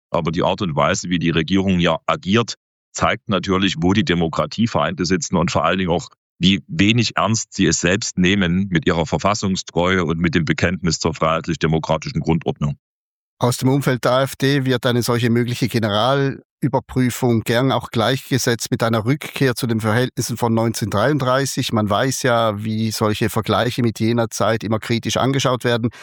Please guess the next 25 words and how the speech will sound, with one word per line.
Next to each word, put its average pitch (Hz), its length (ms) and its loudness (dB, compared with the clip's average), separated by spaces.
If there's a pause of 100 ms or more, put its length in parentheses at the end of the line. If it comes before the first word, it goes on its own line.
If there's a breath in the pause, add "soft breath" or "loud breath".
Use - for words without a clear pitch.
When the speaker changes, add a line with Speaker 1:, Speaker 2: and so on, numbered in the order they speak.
(140 loud breath)
Speaker 2:
Was - 180 0
halten 127 180 0
Sie 170 140 0
persönlich 131 340 0
von 123 160 0
einem 117 120 0
solchen 120 260 0
Vergleich? 120 580 -2 (140)
Kann 123 160 0
man 127 80 0
den 120 120 0
machen? 113 360 -2 (500)
Speaker 1:
Also 101 240 2 (140)
ich - 160 0
hab 123 160 -2
den 117 160 -2
Vergleich 92 380 0
auch 110 180 0
schon 123 200 0
gehört, 110 280 0
allerdings 95 460 0
nicht 110 160 2
von 95 200 0
A-F-D-Funktionären, 92 1080 0
aber 85 260 0